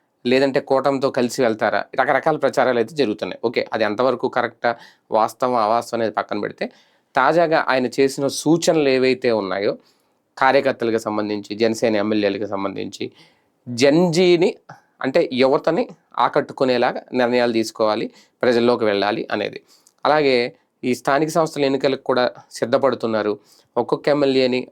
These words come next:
ఐదు నియోజకవర్గాల బాధ్యతలు అయితే అప్పచెప్పారు ఒక్కొక్క ఎమ్మెల్యేకి. So, ఇటువంటి నేపథ్యంలో సొంతంగా దారి వేసుకుంటున్నారా? ఇప్పటివరకు తన సత్తా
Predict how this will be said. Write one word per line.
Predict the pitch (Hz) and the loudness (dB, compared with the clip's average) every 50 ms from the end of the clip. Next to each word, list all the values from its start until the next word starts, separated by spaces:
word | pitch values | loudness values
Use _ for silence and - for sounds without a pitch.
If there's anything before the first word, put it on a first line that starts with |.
| _ - | _ 0
ఐదు | 107 117 135 139 156 | 2 2 2 4 4
నియోజకవర్గాల | 151 143 139 143 143 139 - - 143 127 123 120 135 127 123 117 | 4 4 4 4 4 2 2 0 -2 -4 -2 0 0 0 0 0
బాధ్యతలు | 117 117 113 117 120 127 110 120 113 113 | 0 0 -2 0 -2 -4 -2 0 0 0
అయితే | 117 - 110 - - | 2 0 -2 -2 -2
అప్పచెప్పారు | 110 - - 131 123 - - 120 101 95 98 - - _ _ _ _ _ - | -4 -2 -2 -2 -4 -2 0 0 0 0 -2 -6 -8 _ _ _ _ _ -8
ఒక్కొక్క | 113 - 127 117 - 123 | -4 -2 -2 -2 0 -2
ఎమ్మెల్యేకి. | 113 117 113 110 101 101 98 98 - 110 110 - _ _ _ _ | 0 0 0 0 0 -2 -2 -2 -6 -12 -14 -14 _ _ _ _
So, | - - 185 170 - | -2 0 2 2 2
ఇటువంటి | 156 - 170 170 175 180 175 170 | 2 2 4 2 2 2 2 2
నేపథ్యంలో | 151 139 131 135 135 127 113 120 110 120 175 262 254 - _ _ _ _ _ _ _ - | 2 0 2 0 -2 -2 -2 -4 -4 -2 -4 -6 -6 -10 _ _ _ _ _ _ _ -10
సొంతంగా | - - - 165 151 160 185 175 - 196 185 190 185 185 185 175 - - - 156 - _ _ _ 131 123 117 | -8 -4 0 0 2 2 0 2 2 2 2 2 4 4 2 2 0 -4 -12 -20 -20 _ _ _ -12 -2 2
దారి | 135 131 139 143 156 | 4 4 4 4 4
వేసుకుంటున్నారా? | 143 139 135 135 - - 135 123 110 120 113 107 104 98 98 101 - - _ _ _ _ _ _ _ _ 123 | 4 4 2 2 0 -2 -2 -2 -2 -4 -4 -2 -2 0 -2 -2 -4 -6 _ _ _ _ _ _ _ _ -2
ఇప్పటివరకు | 123 - 147 147 147 147 147 147 147 180 175 - - _ _ _ _ _ _ - | 0 2 2 4 4 4 2 2 0 0 0 0 -2 _ _ _ _ _ _ -2
తన | 123 113 | 0 0
సత్తా | 110 - - 120 117 - _ - 156 | 0 0 0 -2 -2 -2 _ -2 0